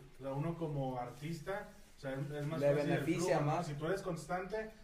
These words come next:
Speaker 1: en estar subiendo día, día tras día algo, pues va a llegar un punto donde te, la gente te va a ubicar, ¿no?
Speaker 2: Constantemente te están mirando,
Speaker 1: Exactamente.
Speaker 2: chicos, sí,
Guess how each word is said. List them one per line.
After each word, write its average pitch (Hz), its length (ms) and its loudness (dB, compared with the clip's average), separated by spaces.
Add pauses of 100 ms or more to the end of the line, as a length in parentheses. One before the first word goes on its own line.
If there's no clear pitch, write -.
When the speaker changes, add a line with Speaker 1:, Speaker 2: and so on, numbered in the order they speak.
(140)
Speaker 1:
en 135 120 -4
estar 143 240 -4
subiendo 165 520 0
día, 156 400 -2
día 156 220 -4
tras 139 200 -2
día 156 140 -2
algo, 190 380 -2 (360)
pues 123 340 -8 (280)
va 131 80 -4
a 139 40 -2
llegar 156 200 -2
un 165 100 -4
punto 165 280 -4
donde 127 260 -6 (160)
te, 127 60 -10 (140)
la 127 100 -8
gente 135 200 -10
te 147 80 -8
va 135 60 -4
a 139 40 -2
ubicar, 151 400 -4
¿no? 147 220 -6 (280)
Speaker 2:
Constantemente 160 760 0
te 156 60 -6
están 151 280 -6
mirando, 143 400 -4
Speaker 1:
Exactamente. 139 640 -4
Speaker 2:
chicos, 135 160 -4
sí, 139 60 -6